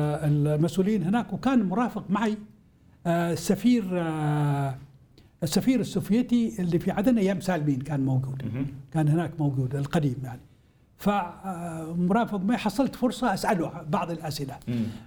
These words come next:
Speaker 1: من الأسئلة اللي سألتها عن زيارة سالمين إلى موسكو في سبعين،
Speaker 2: مم.
Speaker 1: ولماذا، آه، بريغنيف الأمين العام ال-، الحزب ال-، الشيوعي لم، لم يقابله، وقابله فقط الرئيس اللي هو بريغورني ذلك ال-،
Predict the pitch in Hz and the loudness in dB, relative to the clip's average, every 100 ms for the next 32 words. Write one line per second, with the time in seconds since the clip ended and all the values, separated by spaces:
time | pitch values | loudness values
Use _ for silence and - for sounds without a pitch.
0 | - 190 233 277 269 269 220 180 175 175 | 0 2 2 0 0 0 -2 -2 -2 -2
1 | 180 202 - 175 196 - - _ 165 226 | 0 -2 0 -2 -4 -6 -20 _ 2 2
2 | 220 196 185 160 170 160 156 165 160 151 | 2 0 0 -2 -2 0 0 0 0 0
3 | 139 170 151 160 - 220 - 135 196 240 | 0 -2 -2 -4 0 0 0 0 2 2
4 | - 120 110 180 180 185 247 175 170 151 | 0 -4 0 0 2 2 0 0 -2 -2
5 | 151 151 151 135 165 208 170 170 156 156 | 0 0 0 0 0 0 0 -2 -2 0
6 | 180 170 151 175 156 151 143 139 - - | 2 2 0 0 0 0 0 -6 -14 -20
7 | - 160 151 151 185 147 147 143 143 147 | -10 -2 0 2 0 0 0 0 -2 -2
8 | 208 202 190 196 202 185 175 156 160 139 | 0 2 2 0 0 0 0 2 0 0
9 | 127 - - - - - _ - 160 160 | -6 -10 -20 -20 -20 -20 _ -2 -2 0
10 | 156 165 160 190 165 - 214 202 160 151 | -2 -2 0 2 0 -2 -2 -2 0 0
11 | 160 196 170 160 165 175 160 143 170 147 | 0 0 0 0 2 0 0 0 0 0
12 | 139 156 143 135 139 131 131 127 127 | 0 0 0 0 -2 -2 -2 -2 -4